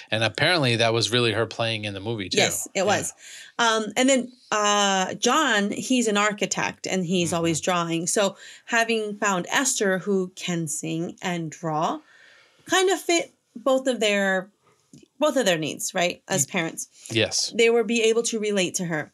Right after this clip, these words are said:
Speaker 1: Mm-hmm.
Speaker 2: So they end up adopting her weeks later, the whole process. It doesn't take two days.
Speaker 1: Yeah,
Speaker 2: So
Speaker 1: they skip
Speaker 2: weeks
Speaker 1: by that,
Speaker 2: later
Speaker 1: just like, "Oh,
Speaker 2: Yeah.
Speaker 1: hey, we're, we're good to go. She's coming home now."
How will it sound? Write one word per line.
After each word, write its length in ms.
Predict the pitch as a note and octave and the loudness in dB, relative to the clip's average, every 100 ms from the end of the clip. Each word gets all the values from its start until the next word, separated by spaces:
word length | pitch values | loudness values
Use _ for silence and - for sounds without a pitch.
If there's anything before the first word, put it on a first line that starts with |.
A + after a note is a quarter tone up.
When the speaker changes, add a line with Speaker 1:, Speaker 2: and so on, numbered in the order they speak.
| _ - | _ -12
Speaker 1:
Mm-hmm. 200 | A2 G2+ | -10 -4
Speaker 2:
So 260 | A3+ A#3+ | 2 2
they 160 | A#3 A3 | 4 2
end 140 | G#3 | 2
up 80 | A3+ | 2
adopting 440 | C4+ A#3 G3+ A3+ G3 | 0 0 -2 -2 0
her 200 | G#3 G#3 | 0 0
weeks 320 | G3+ G3+ - | 0 -2 0
later, 460 | G#3 G3 F#3+ F#3+ F#3+ | 2 4 2 0 0
the 100 | F3+ | -2
whole 220 | G3 G3+ | 0 -2
process. 480 | G3+ F3+ - F#3 - | -2 -2 0 -2 0
It 120 | C4 | -2
doesn't 260 | C#4 C4+ A#3+ | 0 -2 -2
take 340 | A3 F#3+ - | 0 0 -2
two 160 | - G3 | -2 2
days. 480 | E3+ E3 - F3+ - | 2 0 -4 -6 -4
Speaker 1:
Yeah, 500 | C#3 D#3+ F#3 E3+ D3 | 2 4 4 4 4
Speaker 2:
So 60 | B2+ | 2
Speaker 1:
they 200 | D3 D3 | 2 4
skip 200 | C4+ C#4+ | 2 2
Speaker 2:
weeks 180 | D#3 | 0
Speaker 1:
by 220 | - B2 B2 | 2 2 4
that, 260 | A#2+ A#2 | 4 4
Speaker 2:
later 120 | A#2 | 2
Speaker 1:
just 340 | A#2+ A#2 - - | 2 2 0 0
like, 220 | G#2 G2+ | -2 0
"Oh, 120 | D#3 | 2
Speaker 2:
Yeah. 140 | D3 A2 | 2 2
Speaker 1:
hey, 240 | B2+ A2+ | 2 2
we're, 300 | G#2+ G#2+ A2 | 0 -2 -4
we're 160 | G#2+ A2 | -4 -2
good 180 | A2 A2 | -2 -2
to 60 | |
go. 280 | G#2 G#2 G2 | -2 -2 -2
She's 220 | - G2+ | -4 -4
coming 200 | - G2+ | -4 -4
home 200 | F#2+ G2 | -4 -6
now." 300 | F2 E2 F2 | -8 -10 -12